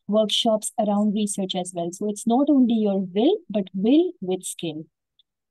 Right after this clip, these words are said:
There is a thought and there is a plan. We've seen many nurses coming to us with an idea. "Oh, look, I have this research idea. Can I do this?"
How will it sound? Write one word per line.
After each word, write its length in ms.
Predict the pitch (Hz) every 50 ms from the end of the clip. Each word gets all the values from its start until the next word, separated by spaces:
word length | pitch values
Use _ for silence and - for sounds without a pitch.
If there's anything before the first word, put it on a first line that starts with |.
| _ _
There 160 | - 285 294
is 140 | 330 330 330
a 60 | 330 - - -
thought 300 | - 254 254 302 311 - - -
and 160 | 240 226 208
there 140 | 208 196 208
is 100 | 196 -
a 60 | 202
plan. 460 | - - 175 160 156 - 165 190 - _ _ _ _ _ _ -
We've 120 | 262 262
seen 380 | - - 285 294 285 254 226 214
many 240 | 214 233 285 330
nurses 400 | 302 269 240 233 233 240 240 240
coming 320 | - 240 220 220 220 226 208
to 180 | 233 226 214
us 240 | 208 202 208 - -
with 120 | 220 208 214
an 120 | 214 214
idea. 360 | 196 190 180 175 170 170 170 175 175 -
"Oh, 140 | 277 302 294 262
look, 120 | 277 269 254
I 100 | 233 208 214
have 120 | 240 233 214
this 180 | 226 214 -
research 320 | 214 208 - 214 208 208 214
idea. 260 | 202 190 175 170 170
Can 160 | 185 208 214
I 80 | 220 220
do 220 | 202 302 302 285
this?" 300 | 294 - - - - -